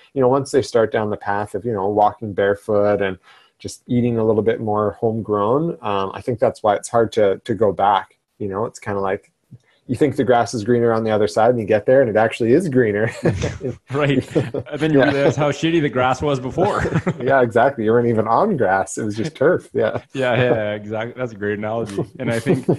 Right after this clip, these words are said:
Speaker 1: <laughs>
Speaker 2: I think farmers markets can do a lot of that too. And I, I think one of these, I always tell people, the extra nutrient I get when I go to farmers market is you get to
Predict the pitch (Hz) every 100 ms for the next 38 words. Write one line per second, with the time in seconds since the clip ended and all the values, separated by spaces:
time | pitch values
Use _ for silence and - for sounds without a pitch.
0 | - - 151 156 208 - 127 147 135 147
1 | 147 160 - 127 113 120 120 107 101 104
2 | 107 113 110 117 123 107 - 117 147 139
3 | 101 113 127 113 113 110 104 _ _ _
4 | _ _ _ _ - 123 120 104 107 98
5 | 117 139 - 131 107 117 120 107 101 95
6 | 98 95 95 90 - 98 92 101 95 98
7 | 98 95 95 90 92 90 110 139 143